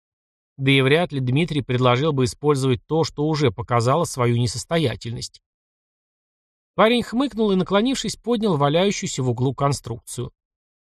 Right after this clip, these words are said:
Спустя два часа он выволок на задний двор очередной вариант своего скорпиона.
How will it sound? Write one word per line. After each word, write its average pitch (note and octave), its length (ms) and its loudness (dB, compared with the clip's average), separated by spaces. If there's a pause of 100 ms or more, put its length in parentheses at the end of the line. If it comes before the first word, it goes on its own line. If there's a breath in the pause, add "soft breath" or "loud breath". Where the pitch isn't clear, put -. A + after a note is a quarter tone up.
(360)
Спустя C#3 440 0
два C3 200 2
часа D3+ 340 -4
он C#3 120 2
выволок C3+ 380 2
на C3 120 2
задний B2+ 340 2
двор C#3 240 2
очередной B2+ 440 0
вариант B2 380 2
своего B2 260 -2
скорпиона. B2 680 -4